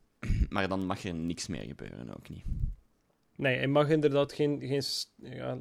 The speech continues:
Speaker 2: dus letterlijk geen voet verkeerd zetten vanaf nu, hè. Hij heeft nu een, een aardige voorsprong op, op Hamilton. Als in, als hij blijft winnen en Hamilton blijft tweede of derde,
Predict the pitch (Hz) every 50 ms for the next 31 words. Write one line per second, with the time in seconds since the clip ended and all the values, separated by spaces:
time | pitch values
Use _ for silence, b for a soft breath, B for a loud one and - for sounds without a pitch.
0 | 131 127 123 - - - - 123 127 127 - 135 143 135 - - 139 123 107 -
1 | 139 131 - - - - - 127 120 131 131 - - - 143 139 - 139 123 127
2 | 120 120 117 - - 120 113 117 139 147 139 127 127 123 120 - - 135 131 131
3 | 131 127 B B B B B B B B 139 139 139 _ _ - 127 127 135 147
4 | 156 160 143 160 151 143 151 151 151 156 156 156 b b b b b b b _
5 | - - 131 135 135 147 156 156 - - - - 160 165 165 165 160 - - 147
6 | 139 131 131 _ _ - 131 123 - 113 104 123 127 139 156 156 156 - 170 170
7 | 165 - - 123 131 127 120 135 139 135 135 - - 143 143 127 131 135 131 127
8 | 113 131 131 131 143 143 - - 127 127 131 143 156 165 160 - 131 127 113 113
9 | 131 131 135 143 135 - 135 123 110 110 120 123 135 135 - - - - 120 120
10 | 123 139 151 156 - - 123 104 - - - 113 131 147 160 160 185 202 202